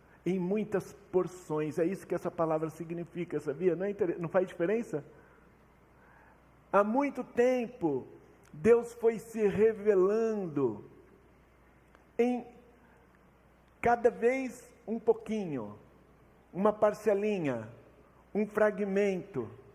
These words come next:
Ele tá dizendo: quando a gente vai lendo os profetas, a gente vai encontrando fragmentos da revelação de Deus.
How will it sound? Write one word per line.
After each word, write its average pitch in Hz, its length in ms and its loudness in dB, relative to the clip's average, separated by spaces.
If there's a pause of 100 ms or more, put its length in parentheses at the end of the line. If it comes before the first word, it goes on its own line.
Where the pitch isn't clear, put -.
(800)
Ele 240 200 6
tá 240 140 2
dizendo: 196 600 -2 (420)
quando 269 220 4
a 254 60 6
gente 233 280 -2
vai 214 200 4
lendo 214 340 0
os 190 140 -4
profetas, 170 1120 0 (640)
a 208 120 6
gente 226 380 -4
vai 226 280 0
encontrando 214 800 -2 (360)
fragmentos 247 1600 0 (360)
da 196 220 4
revelação 214 1160 0
de 180 160 -2
Deus. 135 680 -2